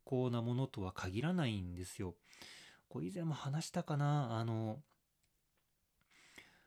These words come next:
支援って、こう、いわゆる、な-、誰-、誰がやっても同じような、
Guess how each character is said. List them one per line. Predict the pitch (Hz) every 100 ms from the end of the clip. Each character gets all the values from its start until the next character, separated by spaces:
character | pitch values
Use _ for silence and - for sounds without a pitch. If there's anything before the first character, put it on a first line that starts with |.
| _
支 | - - 185
援 | 180 135 107 98
っ | 135 - _ _ _
て、 | - 123 110 95 - _ _ -
こ | - 110 104 101 98 95 - - _ _ _ _ _ _ _ _ _ _ _ _ _ _ _ -
う、 |
い | 127
わ | 139
ゆ | 160
る、 | 131 101 - _ _ _ _ _ _ _ _ _ _ _ _ _ _ _ _ _ _
な-、 | 120 107 107 113
誰-、 | 123 110 131 147
誰 | 139 175
が | 143
や | 110
っ | 104
て | -
も | 117 107 120
同 | 120
じ | 117 123 123
よ | 131 139
う | 113
な、 | 101 95